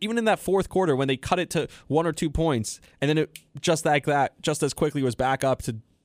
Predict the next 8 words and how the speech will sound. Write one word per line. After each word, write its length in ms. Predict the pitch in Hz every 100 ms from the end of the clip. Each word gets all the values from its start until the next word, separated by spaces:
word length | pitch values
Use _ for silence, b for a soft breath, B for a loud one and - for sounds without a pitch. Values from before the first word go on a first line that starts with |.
| _ 131
eleven 300 | 143 131 123
point 260 | 131 113
game. 320 | 120 107 101 - _ _ b b b b -
They 100 | 254
could 100 | 202
have 80 |
quit 200 | - 190
then. 300 | 165 170 127